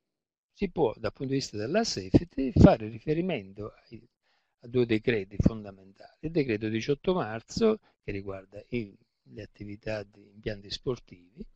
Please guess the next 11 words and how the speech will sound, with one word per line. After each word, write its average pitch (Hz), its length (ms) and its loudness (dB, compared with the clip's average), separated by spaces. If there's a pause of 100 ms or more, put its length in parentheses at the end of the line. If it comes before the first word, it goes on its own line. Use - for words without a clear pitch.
(520)
e 262 60 4
il 247 80 -2
decreto 123 400 0
diciannove 175 440 -2
agosto - 380 -10
novantasei, 160 800 -10
che - 80 -16
abbiamo 104 400 -18 (340)
già, - 280 -20
eh, 101 280 -12
richiamato. 95 440 -20